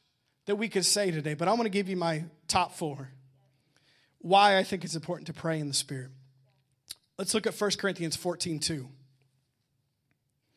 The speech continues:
The first thing I wanna talk about here is when you pray in the Spirit, you pray out your future.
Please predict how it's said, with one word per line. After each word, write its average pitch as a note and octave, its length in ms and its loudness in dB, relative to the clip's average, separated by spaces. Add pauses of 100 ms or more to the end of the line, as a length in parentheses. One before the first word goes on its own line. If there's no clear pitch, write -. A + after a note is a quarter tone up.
(1800)
The G3 60 2
first C4+ 320 6
thing C#4 180 4
I B3 40 6
wanna A3+ 180 6
talk A#3+ 280 6
about F#3+ 240 6
here F#3 260 0
is D#3 480 0 (840)
when G#3 400 4
you D4 680 4 (220)
pray C4 260 4
in B3 100 -2
the A3+ 60 0
Spirit, F#3 420 0
you F3+ 120 -2
pray G3+ 360 2
out F3 180 4
your E3 100 -2
future. D3 460 -8